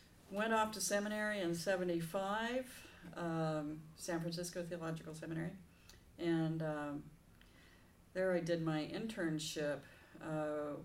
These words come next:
at the San Rafael Presbyterian Church with Janie Spar, and thus I got launched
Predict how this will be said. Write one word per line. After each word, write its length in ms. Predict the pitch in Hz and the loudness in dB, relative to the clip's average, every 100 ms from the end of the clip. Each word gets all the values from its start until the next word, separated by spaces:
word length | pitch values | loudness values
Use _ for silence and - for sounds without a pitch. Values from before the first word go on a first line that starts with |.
| - - | -12 -6
at 160 | 151 156 | -6 -4
the 80 | |
San 200 | 156 170 | -2 0
Rafael 260 | 160 160 170 | 0 0 -2
Presbyterian 680 | 165 160 160 143 160 156 156 | -2 -4 -6 -6 -6 -4 -4
Church 600 | - 160 - - - - - - - | -4 -6 -6 -8 -10 -14 -20 -20 -10
with 140 | 170 | -8
Janie 320 | 165 160 147 143 | -2 0 0 0
Spar, 480 | - 202 262 214 151 - | -4 -4 -2 -4 -6 -8
and 240 | 156 156 | -6 -4
thus 300 | 156 160 165 | -2 -2 -2
I 80 | 160 | -2
got 260 | 160 165 | -2 -4
launched 440 | 156 151 156 - | -4 -4 -6 -10